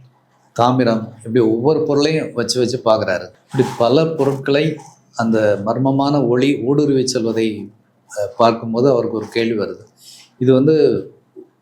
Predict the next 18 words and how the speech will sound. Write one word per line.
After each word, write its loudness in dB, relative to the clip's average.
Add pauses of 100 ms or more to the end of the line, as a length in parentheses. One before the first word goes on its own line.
(100)
உடல் 6
பாகங்களை 2
ஊடுருவி 2
செல்லுமா -2
அப்படிங்கிற -6
ஒரு -10
கேள்வி. -14 (540)
அப்போ -2 (120)
என்ன -2
செய்றாருன்னா, -4 (360)
அவருடைய -2
மனைவியை 2
அழைத்து -2 (520)
அவருடைய 0 (300)
கையை 4 (180)
வைக்க -6
சொல்றாரு. -8 (540)
So 2